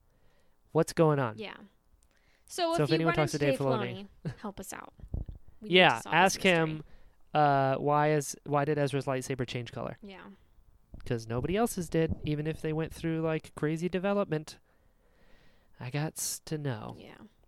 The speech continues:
Speaker 1: So yeah, join me on my, on my quest.
Speaker 2: Yeah.
Speaker 1: <laughs>
Speaker 2: I just, I love, I love that they did change the whole backstory of the Kyber crystals, though, because it, it was neat in this episode how, um, the little boy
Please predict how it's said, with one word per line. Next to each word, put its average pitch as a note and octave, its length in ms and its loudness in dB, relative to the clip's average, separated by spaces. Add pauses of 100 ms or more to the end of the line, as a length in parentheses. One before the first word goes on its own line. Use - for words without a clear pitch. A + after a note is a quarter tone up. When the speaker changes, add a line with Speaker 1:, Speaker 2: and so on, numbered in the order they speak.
(460)
Speaker 1:
So - 140 -10
yeah, C3 80 -2
join C#3+ 240 -2
me B2 200 -8 (560)
on C3+ 100 -10
my, B2 220 -8 (100)
on C3 60 -16
my B2 120 -12
quest. C3 380 -12
Speaker 2:
Yeah. - 220 -16 (480)
Speaker 1:
<laughs> - 400 -6
Speaker 2:
I D#4 120 8
just, F#4+ 280 -2 (100)
I D#4 120 2
love, D#4 260 -2 (180)
I C#4 120 -2
love C#4+ 340 -6
that D#4 240 -6
they C4+ 180 -4
did G#3 380 -6
change A#3 600 -6
the A3 120 -4
whole A3 440 -6
backstory A3 800 -6
of G#3+ 120 -8
the A3+ 60 -8
Kyber A3 340 -8
crystals, A#3 400 -10
though, A#3 200 0
because G#3 800 -8 (220)
it, - 240 -20 (160)
it A#3 120 -6
was A#3 220 -8
neat A#3 300 -4
in A#3 80 -2
this A3+ 160 -6
episode A3 380 -8
how, G3+ 420 -4 (480)
um, G3 520 -6
the A3+ 140 -4
little A3 220 0
boy G#3 640 -4